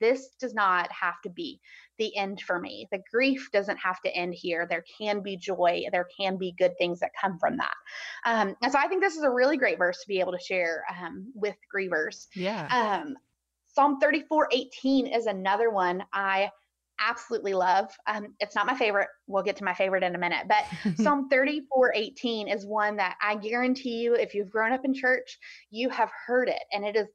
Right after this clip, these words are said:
Speaker 1: "The Lord is near to the brokenhearted and saves the crushed in spirit." Um, and so that's why I was talking about, um,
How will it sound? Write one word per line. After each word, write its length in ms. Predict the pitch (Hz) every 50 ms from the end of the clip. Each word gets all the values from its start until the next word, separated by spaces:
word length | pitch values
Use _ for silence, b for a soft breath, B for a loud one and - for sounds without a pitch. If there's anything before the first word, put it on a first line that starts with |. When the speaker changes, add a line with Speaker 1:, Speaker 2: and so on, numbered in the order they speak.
| _ -
Speaker 1:
"The 80 | 208
Lord 300 | 202 202 226 240 254 254
is 160 | 262 254 -
near 280 | 247 226 233 247 277 285
to 80 | 277 269
the 100 | - -
brokenhearted 680 | 226 220 214 214 208 180 - 202 202 190 190 190 185 -
and 160 | 202 202 196 185
saves 480 | - - 208 202 196 208 202 208 - - - -
the 60 | 214
crushed 460 | - - - 185 175 - - - _
in 120 | 208 202 180
spirit." 480 | - - - 208 175 - - 120 - - _ B B B B B B B B B -
Um, 500 | 254 240 220 220 214 202 190 190 196 185 - _ _ _ _ _ _ _ _ _ _ _ _ _ _ _
and 100 | 269 254
so 120 | - 262
that's 200 | 247 262 302 262
why 280 | 302 269 226 202 185 180
I 40 | 202
was 120 | 214 202
talking 180 | 233 233 233 240
about, 260 | 220 202 190 - -
um, 360 | 226 220 202 185 180 180 202